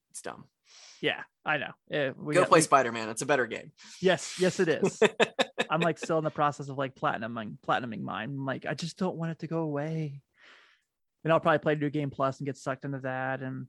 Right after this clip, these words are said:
Speaker 2: you know,
Speaker 1: You
Speaker 2: all
Speaker 1: will.
Speaker 2: the, yeah, all the games that are co-, like, you know, this is the first year in God knows how long I really enjoyed Madden. I had, like, a lot of fun with it. So, and the, uh, obviously, you know, M L B The Show is tremendous every year. I, I
Speaker 1: Yeah.
Speaker 2: rarely ever complain
Speaker 1: Yeah.
Speaker 2: about that. So it's nice that two K is finally on that level.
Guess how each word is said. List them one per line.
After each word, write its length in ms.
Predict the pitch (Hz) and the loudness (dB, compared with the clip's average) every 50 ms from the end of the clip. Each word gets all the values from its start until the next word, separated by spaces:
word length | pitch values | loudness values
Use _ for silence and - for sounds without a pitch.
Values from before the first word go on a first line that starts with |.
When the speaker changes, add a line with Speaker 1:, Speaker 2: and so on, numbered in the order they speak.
| _ _ - | _ _ -10
Speaker 2:
you 80 | 175 | -8
know, 160 | 156 143 131 143 | -6 -4 -2 -2
Speaker 1:
You 120 | 151 139 | 2 2
Speaker 2:
all 120 | 156 165 | 4 4
Speaker 1:
will. 60 | 156 160 | 2 2
Speaker 2:
the, 60 | - - _ _ _ _ _ | -2 -6 _ _ _ _ _
yeah, 180 | - 175 156 120 | 0 2 2 4
all 120 | 160 180 | 4 4
the 80 | 175 185 | 4 2
games 180 | 160 170 165 | 2 0 -2
that 60 | 156 151 | -2 -4
are 40 | |
co-, 80 | - - | -4 -4
like, 200 | - 160 143 - - _ _ _ - | -4 -4 -6 -6 -10 _ _ _ -2
you 80 | 196 | 0
know, 140 | 185 170 156 | 2 4 4
this 160 | 175 185 - | 4 2 2
is 100 | 220 190 | 0 -2
the 80 | 180 175 | -4 -2
first 300 | - 175 175 160 - - | 0 0 0 0 0 -2
year 100 | 175 156 | -2 -2
in 60 | 139 | 0
God 180 | 143 143 147 151 | 2 2 2 2
knows 160 | 151 147 143 | 0 -2 0
how 140 | - 143 147 | 0 2 2
long 160 | 147 147 139 | 2 2 0
I 60 | 139 | 0
really 220 | 139 143 143 147 147 | 0 0 -2 -2 -2
enjoyed 280 | 143 135 143 139 135 | -2 -4 -4 -4 -2
Madden. 480 | 135 123 120 127 143 143 147 147 151 147 - - | -2 -2 -2 -2 -2 -4 -4 -6 -6 -8 -6 -6
I 100 | - 151 | -4 -2
had, 140 | 131 147 143 | 0 0 -2
like, 160 | 139 139 135 | -2 -2 -2
a 60 | 139 | -2
lot 160 | 139 139 139 | -2 -2 -2
of 80 | 139 - | -2 -2
fun 180 | 147 143 143 | -4 -4 -4
with 160 | 143 147 143 156 | -4 -6 -6 -6
it. 160 | 156 - - _ _ _ _ _ _ _ _ _ | -8 -8 -8 _ _ _ _ _ _ _ _ _
So, 520 | - - 147 143 135 135 135 131 127 131 - | -10 -4 -2 0 2 2 0 0 -2 -4 -6
and 140 | 165 160 156 | -6 -2 -2
the, 220 | 160 160 - - | -2 -2 0 0
uh, 40 | 180 | 2
obviously, 560 | 170 151 139 143 151 143 139 - - 139 131 - | 2 2 2 2 0 0 -2 -4 -6 -4 -4 -4
you 80 | 139 139 | -4 -2
know, 80 | 127 | -2
M 120 | 92 127 139 | -2 -2 -2
L 60 | 131 | -2
B 80 | 135 131 | -4 -4
The 80 | 120 | -6
Show 360 | 127 - - 117 98 90 87 | -6 -8 -8 -6 -4 -4 -4
is 140 | 90 123 - | -6 -8 -10
tremendous 480 | - - - 131 104 101 - - - - | -14 -14 -10 -10 -8 -8 -8 -10 -10 -12
every 240 | - - - - - | -12 -12 -12 -12 -12
year. 240 | - - - - - - | -12 -14 -16 -16 -12 -10
I, 60 | - 139 135 - - | -10 -10 -8 -6 -2
I 60 | 139 | 0
Speaker 1:
Yeah. 140 | 139 123 123 | 0 0 0
Speaker 2:
rarely 160 | 120 120 135 | -2 -4 -6
ever 140 | 113 - 120 | -6 -8 -8
complain 300 | - 147 - - - 127 | -10 -10 -10 -6 -4 -2
Speaker 1:
Yeah. 100 | 117 98 | 0 -2
Speaker 2:
about 140 | 92 - - | -2 -4 -6
that. 220 | - - - - - _ _ - - _ _ | -10 -10 -10 -12 -16 _ _ -20 -20 _ _
So 400 | - - 160 147 139 135 135 - _ | -6 -2 0 2 2 2 0 -2 _
it's 220 | - 196 - - - | -2 -2 -2 0 2
nice 240 | 190 190 190 185 - | 4 4 4 2 0
that 140 | 180 - | -2 -2
two 160 | - - 175 160 | -2 -2 -2 -2
K 180 | - 180 160 | 0 0 0
is 120 | 151 147 - | 0 0 -2
finally 200 | - 151 151 143 | -2 -2 -2 -2
on 140 | 139 139 | -2 -2
that 180 | 135 131 - 131 | -2 -4 -4 -2
level. 380 | 135 135 139 139 139 143 139 | -4 -4 -2 -4 -6 -8 -10